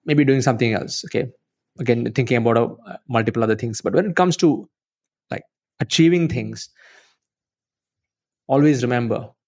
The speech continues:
there are three steps: consumption, contemplation, creation.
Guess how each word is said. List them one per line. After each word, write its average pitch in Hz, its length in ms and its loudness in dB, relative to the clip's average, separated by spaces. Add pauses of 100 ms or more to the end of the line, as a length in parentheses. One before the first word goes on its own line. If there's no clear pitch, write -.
(140)
there - 100 -4
are 117 80 -2
three 117 200 2
steps: - 420 -4
consumption, 131 640 0 (520)
contemplation, 110 720 -2 (640)
creation. - 460 -4